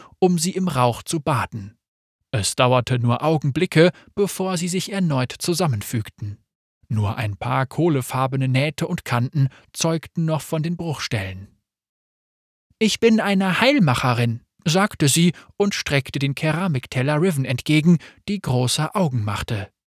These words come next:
"Kein Grund, etwas zu ersetzen." Riven nahm den Teller und sah ihn sich an. "Wie funktioniert das?", fragte sie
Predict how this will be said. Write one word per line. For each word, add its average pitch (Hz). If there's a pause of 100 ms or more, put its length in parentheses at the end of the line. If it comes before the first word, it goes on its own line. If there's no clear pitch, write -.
(340)
"Kein 269
Grund, 185
etwas 147
zu 156
ersetzen." 117 (840)
Riven 185
nahm 143
den 165
Teller 160 (220)
und 190
sah 123
ihn 131
sich 156
an. 95 (1040)
"Wie 254
funktioniert 226
das?", 127 (200)
fragte 175
sie 165